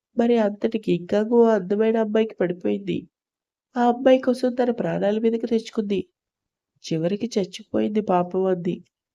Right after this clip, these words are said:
వీర ఇద్దరి వైపు నార్మల్గా చూశాడు. మొహంలో కోపం కానీ ద్వేషం కానీ ఏమీ లేదు. మగచెట్టు అందాక ఎందుకు మేడం? రోబో సినిమా? ఆ రోబో కూడా ఆడపిల్ల కోసమే కదా.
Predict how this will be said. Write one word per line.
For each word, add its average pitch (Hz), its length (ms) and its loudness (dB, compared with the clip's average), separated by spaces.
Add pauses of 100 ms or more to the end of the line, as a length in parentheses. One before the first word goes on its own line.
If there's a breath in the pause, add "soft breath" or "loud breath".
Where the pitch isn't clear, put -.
(760)
వీర 160 240 0
ఇద్దరి 220 380 0
వైపు 226 280 2
నార్మల్గా 226 540 2
చూశాడు. 220 640 -2 (580)
మొహంలో 196 440 2
కోపం 214 380 -2
కానీ 214 260 0
ద్వేషం 190 380 0
కానీ 202 300 -2
ఏమీ 196 420 0
లేదు. 190 380 0 (720)
మగచెట్టు 175 480 0
అందాక 208 380 0
ఎందుకు 226 380 0
మేడం? 185 360 0 (480)
రోబో 151 380 2
సినిమా? 214 380 0 (600)
ఆ 233 80 2
రోబో 226 300 6
కూడా 233 240 2
ఆడపిల్ల 202 420 0
కోసమే 208 380 0
కదా. 180 300 0